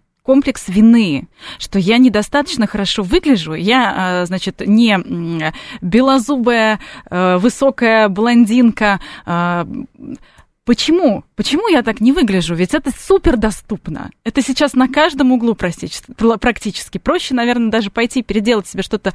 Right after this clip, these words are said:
э, во внешности, чем, э, сделать массаж.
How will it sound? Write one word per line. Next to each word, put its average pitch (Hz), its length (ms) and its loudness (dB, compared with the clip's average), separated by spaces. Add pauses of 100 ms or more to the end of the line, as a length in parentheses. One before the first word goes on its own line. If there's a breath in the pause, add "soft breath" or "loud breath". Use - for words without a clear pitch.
(300 loud breath)
э, 185 140 0
во 208 120 2
внешности, 262 600 0
чем, 285 380 2
э, 185 240 0
сделать 220 340 0
массаж. - 540 -4